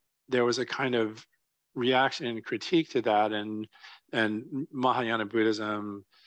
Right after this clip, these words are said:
started to develop. And the, the, um, Mahayana Buddhism emphasized a couple of things that were slightly different, right? There, it was the, it,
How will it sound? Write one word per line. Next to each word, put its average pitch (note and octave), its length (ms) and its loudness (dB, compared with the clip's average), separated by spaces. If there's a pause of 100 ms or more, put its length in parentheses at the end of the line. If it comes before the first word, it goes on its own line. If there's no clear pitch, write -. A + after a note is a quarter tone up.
(420)
started G2+ 440 0
to - 100 -18
develop. G2+ 500 -8
And A2 220 -2
the, A2 280 0 (840)
the, G#2 560 -4 (100)
um, G2+ 440 -8 (580)
Mahayana D3 460 4
Buddhism B2 520 2 (100)
emphasized A#2 840 0 (320)
a A#2+ 80 -4
couple D#3 380 -2
of C#3 80 0
things C3 240 -2
that B2 100 -2
were A#2 120 0
slightly B2 520 2
different, G#2+ 560 -2
right? A#2+ 240 -10
There, A#2 260 0
it A2+ 140 -4
was A2 300 -2 (400)
the, G2+ 340 0 (760)
it, A2 260 0